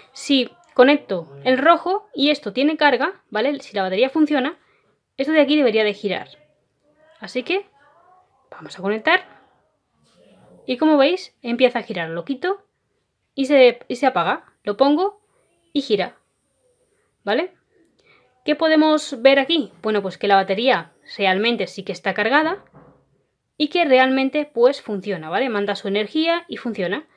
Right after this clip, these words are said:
Entonces, no es problema de la batería. Esta batería estaría perfectamente. ¿Qué podríamos hacer? Bueno, pues con otro tipo de baterías que tengamos. Yo en este caso tengo aquí esas dos. Esta es de una P S P y esta de aquí sería de un móvil.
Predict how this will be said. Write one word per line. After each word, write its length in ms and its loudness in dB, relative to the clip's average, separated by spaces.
Entonces, 640 0
no 140 0
es 100 0
problema 600 0
de 240 2
la 80 4
batería. 380 0
Esta 180 -10
batería 500 -4
estaría 520 -4
perfectamente. 840 -8
¿Qué 100 -8
podríamos 500 -2
hacer? 400 -2
Bueno, 220 2
pues 160 -4
con 120 -6
otro 180 -4
tipo 180 0
de 100 6
baterías 440 2
que 160 -8
tengamos. 640 -4
Yo 200 -4
en 60 0
este 260 -2
caso 420 -2
tengo 200 2
aquí 320 -2
esas 240 -4
dos. 240 2
Esta 220 -4
es 140 -6
de 360 0
una 200 -2
P 80 -4
S 180 -8
P 260 -2
y 80 -2
esta 120 -2
de 80 6
aquí 200 0
sería 340 4
de 140 2
un 120 -4
móvil. 400 -6